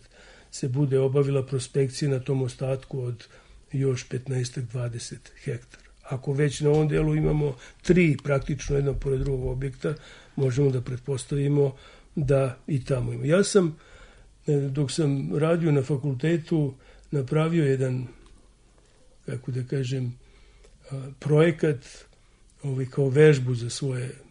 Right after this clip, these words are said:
doktorante i, ovaj, od svega što smo tamo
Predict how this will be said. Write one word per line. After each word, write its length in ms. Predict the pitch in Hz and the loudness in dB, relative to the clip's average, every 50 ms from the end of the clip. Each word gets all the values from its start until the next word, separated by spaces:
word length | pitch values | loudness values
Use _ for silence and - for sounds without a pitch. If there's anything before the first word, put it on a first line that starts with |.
| - _ _ - | -20 _ _ -16
doktorante 800 | - 127 127 123 - - - 131 139 147 151 156 151 - 214 185 - - - - - - _ _ _ _ _ _ - | -12 -10 -10 -10 -8 -8 -6 -4 -2 -2 -2 -2 -2 -4 -4 -4 -6 -8 -20 -20 -20 -20 _ _ _ _ _ _ -8
i, 260 | 311 170 156 156 156 | -2 0 2 4 4
ovaj, 520 | 151 151 147 143 143 139 143 147 143 - - - - - 285 285 | 4 4 4 2 2 0 0 -2 -2 -4 -6 -10 -14 -20 -14 -8
od 200 | - 151 143 127 123 - - - | -4 -4 -4 -4 -6 -12 -20 -20
svega 640 | - - - - - - - 170 180 180 160 160 | -20 -18 -16 -16 -12 -2 2 2 2 4 4 2
što 200 | 135 - - 147 | 2 2 -2 -6
smo 360 | 123 - - 143 135 127 123 120 - - - - - - - - - - _ - - | -6 -4 -6 -6 -6 -6 -8 -10 -14 -20 -20 -20 -20 -20 -20 -20 -20 -20 _ -20 -12
tamo 520 | - 143 131 131 127 123 120 117 - - | -8 -8 -6 -6 -6 -8 -10 -12 -16 -20